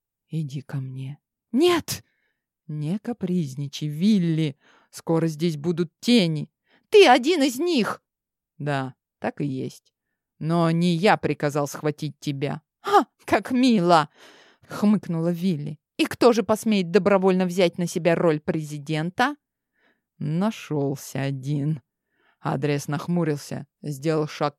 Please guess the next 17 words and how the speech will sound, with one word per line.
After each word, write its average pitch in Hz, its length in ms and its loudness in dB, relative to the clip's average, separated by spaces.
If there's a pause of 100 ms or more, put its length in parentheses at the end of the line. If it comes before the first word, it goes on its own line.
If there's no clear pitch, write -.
к 180 100 -6
Вилли. 220 520 -2 (520)
Она 277 220 -2
бросилась 220 420 -2
бежать 196 380 -2
вдоль 190 220 -2
стены, 233 440 -2
виляя 202 360 0
между 196 300 -4
саркофагами. 185 960 -2 (520)
«Осторожно!» 220 920 8 (300)
крикнул 156 420 -6
президент. 156 800 -8 (380)
Но 170 360 -6
его 160 520 -2
предупреждение 165 960 -2
опоздало. 156 920 -2